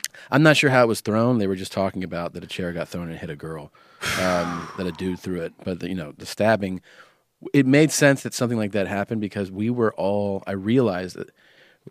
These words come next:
sometimes fights happen in the stands and you look and it, it just kind of,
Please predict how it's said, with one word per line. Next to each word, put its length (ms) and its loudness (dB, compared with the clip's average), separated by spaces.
sometimes 340 4
fights 280 2
happen 360 2
in 220 -4
the 40 -8
stands 480 -4
and 120 -6
you 100 -6
look 300 -2
and 180 -8
it, 160 -14
it 140 -16
just 240 -16
kind 180 -6
of, 80 -10